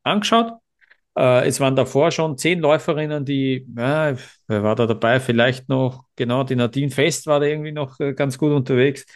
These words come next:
Aber nichts Nennenswertes, das war alles erledigt. Und für Podium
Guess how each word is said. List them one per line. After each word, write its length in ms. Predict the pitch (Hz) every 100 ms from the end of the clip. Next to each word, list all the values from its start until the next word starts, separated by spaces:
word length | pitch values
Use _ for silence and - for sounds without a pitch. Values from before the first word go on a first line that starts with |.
| -
Aber 260 | - 101 - - _ _ _ _
nichts 260 | 107 101 -
Nennenswertes, 760 | 113 120 117 120 113 117 110 -
das 160 | 104
war 140 | 107 101
alles 240 | 110 104
erledigt. 520 | 110 101 117 120 110 _ - _
Und 160 | - 104
für 140 | 120
Podium 680 | - - 113 107 110 104 98